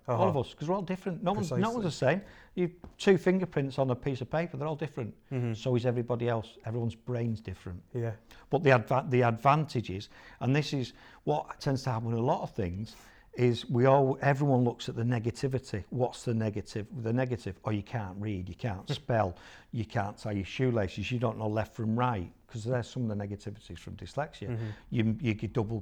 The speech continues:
Speaker 1: book yourself on, on dates, you don't, you know, you mess things up. I say the wrong words all the time. My wife's, Sandra started posting things on Facebook, stuff my husband says. I mean, <laughs> you know what I mean? Because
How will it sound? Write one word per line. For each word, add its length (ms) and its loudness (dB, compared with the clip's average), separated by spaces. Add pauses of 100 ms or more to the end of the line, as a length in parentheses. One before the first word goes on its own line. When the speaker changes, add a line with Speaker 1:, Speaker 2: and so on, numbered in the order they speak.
(100)
Speaker 1:
book 180 -4
yourself 360 -8
on, 340 -8
on 240 -8
dates, 360 0
you 60 -6
don't, 200 -8 (100)
you 200 -6
know, 180 -6 (400)
you 100 0
mess 300 -2
things 260 -2
up. 140 0 (300)
I 180 0
say 240 -4
the 120 -4
wrong 220 -4
words 280 -4 (180)
all 200 2
the 100 -4
time. 440 -4
My 100 -6
wife's, 420 -2 (360)
Sandra 320 -6
started 380 -8
posting 360 -6
things 220 -6
on 100 -4
Facebook, 480 -8 (360)
stuff 320 -8
my 180 -2
husband 400 -2
says. 360 -8 (380)
I 40 -6
mean, 180 -2 (720)
<laughs> 320 -10
you 80 2
know 100 10
what 100 0
I 40 8
mean? 80 6
Because 400 4